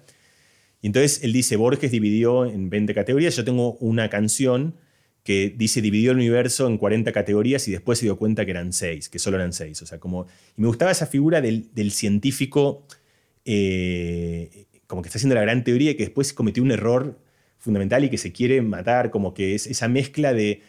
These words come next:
la persona que encarna la gran idea, como que en el fondo había alguien que después, entonces una, una canción muy chiquita,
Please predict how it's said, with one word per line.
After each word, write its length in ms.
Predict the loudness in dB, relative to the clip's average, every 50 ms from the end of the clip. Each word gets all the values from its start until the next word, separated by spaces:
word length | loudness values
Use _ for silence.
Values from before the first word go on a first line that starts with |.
| _ _ _ _ _ _ _ _
la 260 | -4 0 0 0 0
persona 460 | 2 0 0 2 2 2 2 2 0
que 80 | 0 0
encarna 500 | 0 0 0 0 0 2 2 0 2 2
la 120 | 0 0
gran 200 | 0 0 0 2
idea, 440 | 2 0 0 -2 -2 -4 -4 -6 -10
como 180 | -10 -10 -10 -10
que 80 | -8
en 60 | -8 -10
el 80 | -10
fondo 260 | -6 -2 0 2 2
había 240 | 2 2 2 0 0
alguien 300 | 0 0 0 0 0 0
que 60 | -2
después, 360 | -6 -10 -6 -4 -2 -2 -2 -4
entonces 220 | -8 -8 -6 -4
una, 160 | -4 -4 -4 -2
una 300 | -4 -2 -2 -2 -4 -4
canción 300 | -4 -4 -4 -2 -2 -2
muy 160 | -2 -2 -2
chiquita, 500 | -4 -4 -4 -4 -2 0 0 0 0 -4